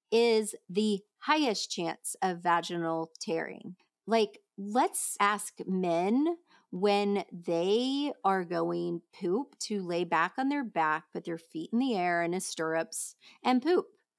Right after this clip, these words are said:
None of them would do it, right? Why were we asked to do this? Well,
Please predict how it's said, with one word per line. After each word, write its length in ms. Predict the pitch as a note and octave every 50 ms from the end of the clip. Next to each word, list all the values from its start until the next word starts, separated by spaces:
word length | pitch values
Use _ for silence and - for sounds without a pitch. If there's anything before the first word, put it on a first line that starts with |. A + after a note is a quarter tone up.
| _ _ _ _
None 220 | G#3 G#3+ A3 A#3+
of 80 | B3+ A#3+
them 280 | B3 A3 G#3+ G3+ G3+ G3+
would 100 | G3 F3+
do 140 | F#3+ F3+ E3
it, 120 | D#3+ - - _
right? 340 | D#3+ D#3+ E3+ F#3 A#3 C4+ - - _ _ _ _ _
Why 440 | E3 D#3+ E3+ F#3+ G#3 A3 A#3+ B3 B3+ - _ _ _ _
were 300 | - D3+ E3+ F3+ F3+ F3
we 280 | D#3+ D3+ E3 F3+ G3+ G#3
asked 320 | F3 F3 F3+ - - -
to 60 | - E3+
do 160 | E3+ E3 -
this? 220 | - - - - -
Well, 400 | F3+ F#3 G3+ G#3+ A3+ A#3+ A#3